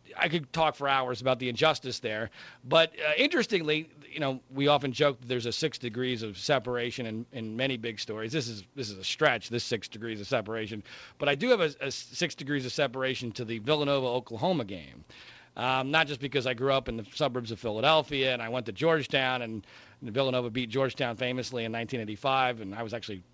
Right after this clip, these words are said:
rooting for Villanova 'cause I was about to go into Georgetown. My parents had gone to Georgetown, and I was kinda rebelling. I was rooting for the local team. It was the biggest upset. But here's the funny story. This is a, this is a great story.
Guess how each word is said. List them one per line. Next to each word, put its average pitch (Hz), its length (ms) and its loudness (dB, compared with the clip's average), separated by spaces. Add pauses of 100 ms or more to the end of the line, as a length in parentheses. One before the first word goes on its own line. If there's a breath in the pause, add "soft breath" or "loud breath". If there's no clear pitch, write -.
rooting 123 280 -2
for 113 100 -6
Villanova 117 480 -2
'cause 107 160 -8
I 104 60 -10
was 104 160 -10
about 120 240 0
to 120 80 -6
go 120 220 -2
into 131 140 0
Georgetown. 117 600 -2
My 101 100 -10
parents 127 320 -4
had 113 80 -8
gone 127 220 0
to 123 80 -4
Georgetown, 117 520 -2
and 101 80 -8
I 98 40 -8
was - 480 -16
kinda 127 180 0
rebelling. 127 560 0
I 113 100 -2
was 107 240 -8
rooting 131 280 -4
for 131 80 0
the 120 80 -2
local 131 340 0
team. 131 260 2
It - 60 6
was 113 100 0
the 120 60 -2
biggest 131 300 0
upset. 127 260 2
But 120 80 -2
here's 254 180 4
the 165 80 0
funny 160 280 2
story. - 240 -4
This 202 100 0
is 233 60 -4
a, 208 60 -4
this 151 180 -12
is 226 60 -2
a - 40 -2
great 143 240 2
story. 110 340 -4